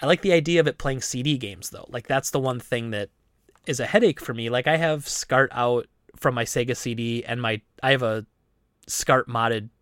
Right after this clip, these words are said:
Turbo Duo, so I can play Turbo C D and Turbo Graphics games through my FrameMeister and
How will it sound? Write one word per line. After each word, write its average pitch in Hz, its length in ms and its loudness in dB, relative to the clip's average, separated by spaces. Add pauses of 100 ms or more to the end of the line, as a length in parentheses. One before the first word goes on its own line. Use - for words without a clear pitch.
(140)
Turbo 117 340 -2
Duo, 117 460 -2
so - 140 -6
I 113 80 0
can 113 140 -8
play 110 420 -2 (1080)
Turbo 139 300 6
C 127 220 -2
D 120 200 0
and 117 200 -4
Turbo 123 200 0
Graphics 110 400 -2
games 117 300 -4
through 113 560 -2
my 113 160 -4
FrameMeister 113 640 -2
and 107 120 -6